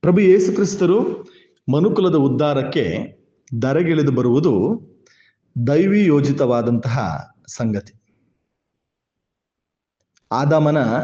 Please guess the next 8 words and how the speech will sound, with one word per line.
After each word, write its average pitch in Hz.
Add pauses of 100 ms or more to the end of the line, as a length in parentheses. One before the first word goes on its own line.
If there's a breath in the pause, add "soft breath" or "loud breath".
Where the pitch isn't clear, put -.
(420)
ಆ 120
ಪಾಪದ 143
ಸಮಯದಲ್ಲಿಯೇ 135 (680)
ಉದ್ಧಾರಕನನ್ನ 160 (400)
ಒಂದು 139
ರೀತಿಯಲ್ಲಿ 135 (440)
ದೇವರು 139 (1800)
ಯೋಜಿಸಿದ್ದರು. 156